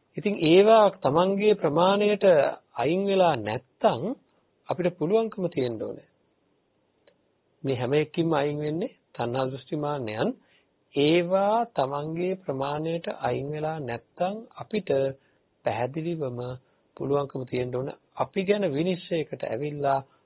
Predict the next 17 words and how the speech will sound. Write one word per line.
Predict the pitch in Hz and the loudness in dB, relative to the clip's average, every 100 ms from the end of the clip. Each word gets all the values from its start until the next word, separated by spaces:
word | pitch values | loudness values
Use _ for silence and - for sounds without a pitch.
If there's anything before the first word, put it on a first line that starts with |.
| _ _ | _ _
අපි | - - 180 | -4 -2 0
ගැන | 185 170 | 2 0
තීරණයකට | - 196 226 214 156 135 127 | -2 -2 0 0 0 0 0
ඇවිල්ලා | 131 131 131 127 - _ _ _ | 0 0 0 0 -2 _ _ _
මේක | 139 170 170 - | 0 0 0 -4
හරියන්නේ | - 143 135 131 120 | -6 -4 -4 -4 -6
නැහැ, | 123 131 156 143 147 - _ _ _ 147 | -6 -6 -4 -4 -4 -10 _ _ _ 4
මේකට | 185 202 185 | 4 6 2
මොකද | 165 160 139 | 2 0 2
කරන්නේ | 139 147 147 143 139 | 2 0 -2 -6 -6
කියලා | 151 131 131 | -4 -4 -2
කල්යාණ | 127 127 127 | -2 -4 -6
මිත්‍රයන් | 123 - 127 117 | -8 -6 -6 -6
ආශ්‍රය | 110 - 165 156 | -8 -4 0 2
කරලා, | 180 196 254 _ _ _ _ _ _ _ _ _ _ _ _ _ _ _ - | 4 6 4 _ _ _ _ _ _ _ _ _ _ _ _ _ _ _ -8
ඒ | 131 | -4
වගේම, | 120 120 127 117 | -4 -2 -4 -2